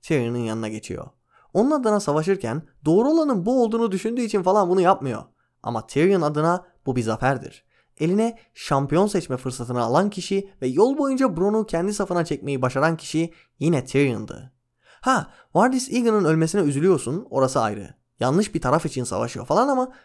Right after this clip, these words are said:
düzgün bir adamın ölmesi üzücü bir şey yani.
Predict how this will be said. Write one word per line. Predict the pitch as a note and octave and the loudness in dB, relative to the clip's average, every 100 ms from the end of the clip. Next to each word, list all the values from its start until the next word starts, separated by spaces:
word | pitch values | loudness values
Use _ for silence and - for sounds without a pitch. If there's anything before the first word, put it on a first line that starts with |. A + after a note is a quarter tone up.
| _ | _
düzgün | D#3 E3 G3 D4+ | -4 -2 0 0
bir | D4+ | 0
adamın | F#3 D3 B2 | 0 0 0
ölmesi | A#2 A2+ - D#3+ F3+ | -2 -4 -2 -4 -2
üzücü | C#3 F3 C4 | -4 -2 -2
bir | |
şey | A3 A#2+ | -2 -2
yani. | A2 - A1+ | -4 -8 -14